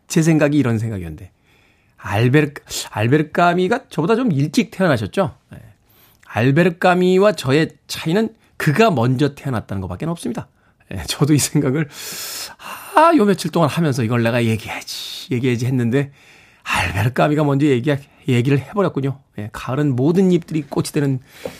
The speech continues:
두 번째 봄이다. 겨울은 모든 눈이 백설기가 되는 계절이다. 뭐 이렇게 <laughs> 이야기하면 좀 이상한가요?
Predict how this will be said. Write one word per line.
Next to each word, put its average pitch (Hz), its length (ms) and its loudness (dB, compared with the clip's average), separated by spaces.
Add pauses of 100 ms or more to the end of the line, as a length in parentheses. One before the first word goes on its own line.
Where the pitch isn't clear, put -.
(200)
두 180 260 2
번째 190 500 0
봄이다. - 360 -14 (2000)
겨울은 143 540 2
모든 208 520 4
눈이 165 400 4
백설기가 196 500 0
되는 170 320 0
계절이다. - 500 -12 (520)
뭐 - 100 -12
이렇게 104 240 -8
<laughs> - 20 -2
이야기하면 120 360 -4
좀 127 140 -2
이상한가요? 98 420 -4